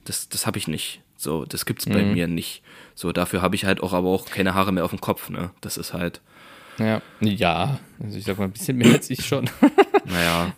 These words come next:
Speaker 2: Ähm, aber es ist, ja, na, vielleicht ist es auch einfach, ähm, wo man herrscht, weil Asiaten allgemein haben ja auch nicht so viel Haarwuchs auf jetzt, also zum Beispiel Bart.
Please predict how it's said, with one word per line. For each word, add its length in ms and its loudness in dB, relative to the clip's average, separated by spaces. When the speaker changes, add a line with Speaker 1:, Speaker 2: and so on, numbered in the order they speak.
Speaker 2:
Ähm, 480 8
aber 160 10
es 100 2
ist, 160 -2
ja, 240 6
na, 100 4
vielleicht 300 4
ist 100 2
es 140 0
auch 160 0
einfach, 400 0
ähm, 380 2
wo 80 2
man 240 2
herrscht, 260 0
weil 140 2
Asiaten 840 0
allgemein 680 2
haben 180 6
ja 140 6
auch 180 0
nicht 220 2
so 200 6
viel 280 0
Haarwuchs 960 -2
auf 240 0
jetzt, 180 2
also 200 0
zum 160 0
Beispiel 200 2
Bart. 460 2